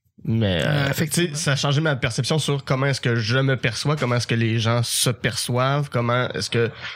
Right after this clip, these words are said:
Speaker 1: nous nous voyons chacun cohabiter les uns avec les autres. Puis ça, ça
Speaker 2: C'est, euh, y a,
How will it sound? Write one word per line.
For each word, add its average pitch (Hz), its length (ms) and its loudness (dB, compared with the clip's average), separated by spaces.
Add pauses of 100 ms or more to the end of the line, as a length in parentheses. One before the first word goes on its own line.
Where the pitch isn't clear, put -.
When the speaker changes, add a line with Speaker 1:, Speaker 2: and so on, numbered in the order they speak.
(240)
Speaker 1:
nous 156 200 2
nous 151 120 2
voyons 135 500 2
chacun 135 600 0
cohabiter 123 600 0
les 127 200 2
uns 131 80 2
avec 120 240 0
les 110 260 2
autres. 139 380 -2 (840)
Puis - 100 -2
ça, 139 160 2
ça 71 800 0
Speaker 2:
C'est, - 180 2 (200)
euh, 196 200 0
y 185 80 2
a, 190 40 0